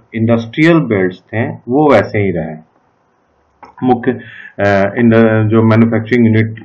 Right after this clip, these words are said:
आप देखें तो ये हो गया आपको जो कुजनेस डिस-, district, अ, ये मॉस्को है और Volga Ural का ऑयल field यहाँ मिल जाएगा।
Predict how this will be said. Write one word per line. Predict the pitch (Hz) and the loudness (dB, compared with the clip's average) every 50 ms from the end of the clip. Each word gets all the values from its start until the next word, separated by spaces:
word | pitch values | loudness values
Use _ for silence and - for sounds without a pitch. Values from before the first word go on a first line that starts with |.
| - 104 | -8 -8
आप | 101 | -8
देखें | 101 101 107 101 101 117 117 113 113 | -6 -4 -4 -4 -2 -2 -4 -2 0
तो | 113 104 104 | 0 0 0
ये | 104 107 113 113 113 | 2 2 4 4 4
हो | 107 107 104 98 | 2 2 0 0
गया | 98 101 98 95 | 0 0 0 0
आपको | 95 92 92 - - 101 | -2 -2 -4 -8 -10 -6
जो | 95 101 | -6 -6
कुजनेस | 98 - - 104 95 92 95 101 104 104 104 - _ - | -6 -4 -4 -4 -2 -2 -2 -4 -4 -4 -6 -10 _ -8
डिस-, | 98 107 113 110 107 _ _ _ - - 113 110 | -6 -6 -6 -6 -10 _ _ _ -8 -6 -6 -4
district, | 104 101 - - - 113 113 113 - | -6 -8 -10 -10 -10 -10 -10 -12 -20
अ, | - _ - - 107 104 101 98 95 95 | -20 _ -12 -8 -8 -6 -4 -4 -4 -6
ये | 98 107 107 | -4 -6 -6
मॉस्को | 104 104 101 101 101 104 - - 127 123 123 127 139 | -6 -4 -4 -4 -4 -4 -4 -4 -2 -2 0 0 0
है | 156 175 185 - - _ _ _ - - - _ - | 0 -2 -4 -6 -14 _ _ _ -20 -20 -14 _ -2
और | - 98 98 | -2 0 0
Volga | 95 98 101 104 107 104 113 117 117 | 0 0 0 2 2 2 2 2 2
Ural | 113 107 107 104 104 104 107 110 113 113 | 2 2 2 2 2 2 2 2 2 2
का | 113 110 | 0 0
ऑयल | - - 104 104 107 110 113 113 | 0 0 -2 0 2 2 2 0
field | 113 117 127 123 120 120 | 0 2 2 4 4 4
यहाँ | 120 120 120 | 2 2 0
मिल | 120 120 117 117 117 | 0 0 0 2 2
जाएगा। | 120 120 120 117 127 135 151 165 165 | 2 0 0 -2 -2 -2 -2 -4 -6